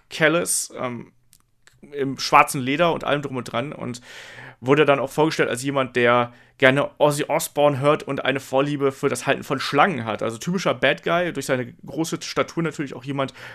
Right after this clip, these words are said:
der dafür prädestiniert war, ähm, ja, kleine Gegner in Grund und Boden zu stampfen. Und wurde dann auch relativ schnell, ähm,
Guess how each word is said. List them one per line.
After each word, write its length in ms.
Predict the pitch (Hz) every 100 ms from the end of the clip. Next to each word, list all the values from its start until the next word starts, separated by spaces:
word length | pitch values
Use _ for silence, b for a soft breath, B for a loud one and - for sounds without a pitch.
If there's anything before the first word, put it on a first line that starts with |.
| B
der 100 | 135
dafür 200 | 131 147
prädestiniert 640 | 139 143 123 135 151 175 170
war, 260 | 170 170 B B B B B
ähm, 400 | - 127 120 120 _ _ _ -
ja, 340 | 127 117 - -
kleine 240 | 131 127
Gegner 440 | 147 147 143 127 - _ _ _
in 120 | - 147
Grund 180 | 160
und 120 | 143 127
Boden 200 | 147 175
zu 120 | 175
stampfen. 500 | - 170 - 196 180
Und 220 | 135 127
wurde 160 | 151 151
dann 100 | 131
auch 100 | 135
relativ 320 | 147 160 147
schnell, 480 | - 139 131 160 175 B B B -
ähm, 380 | 139 139 127